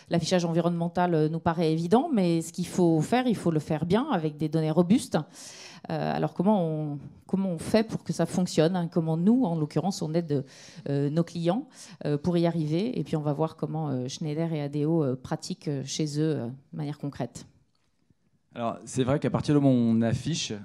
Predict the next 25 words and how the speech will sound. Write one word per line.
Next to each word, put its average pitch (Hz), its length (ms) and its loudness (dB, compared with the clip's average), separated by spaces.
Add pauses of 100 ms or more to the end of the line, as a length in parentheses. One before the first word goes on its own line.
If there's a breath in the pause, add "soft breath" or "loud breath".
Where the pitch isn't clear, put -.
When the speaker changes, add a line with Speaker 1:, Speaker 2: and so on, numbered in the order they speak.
Speaker 2:
on 110 140 -6
s'affiche, - 680 -10
donc 107 240 -10
on 107 40 -8
s'expose. 123 720 -4 (540 soft breath)
Et 110 160 -6
donc, 131 320 0
euh, 113 560 4 (100)
donc 123 260 2
on 120 100 2
a 120 80 6
besoin 117 200 2
derrière 120 440 2
d'avoir, 113 480 -2
euh, 104 140 0
de, 101 360 -2 (500 soft breath)
d'avoir, 107 560 -2
euh, 107 140 0
des 110 260 0
éléments, 123 520 4
euh, 107 80 2
solides, 139 520 2 (720 soft breath)
euh, 104 720 -2 (140)
à, 107 320 -6 (180)
à, 107 140 -8